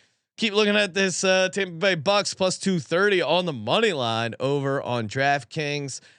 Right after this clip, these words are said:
But again, lots of fun ways to get down on the DraftKings Sportsbook. And of course,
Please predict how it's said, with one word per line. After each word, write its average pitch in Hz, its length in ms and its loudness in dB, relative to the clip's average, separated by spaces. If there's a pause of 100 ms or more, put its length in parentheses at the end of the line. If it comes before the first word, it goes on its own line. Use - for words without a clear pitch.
(100)
But 196 100 -4
again, 170 380 0
lots 190 260 -6
of - 80 -10
fun 160 240 -2
ways 127 220 -2
to 120 80 -12
get 107 160 -8
down 139 480 -2
on 147 160 -2
the 117 80 -6
DraftKings 117 520 -4
Sportsbook. 156 460 -2
And 165 100 -2
of 160 100 -6
course, 233 360 2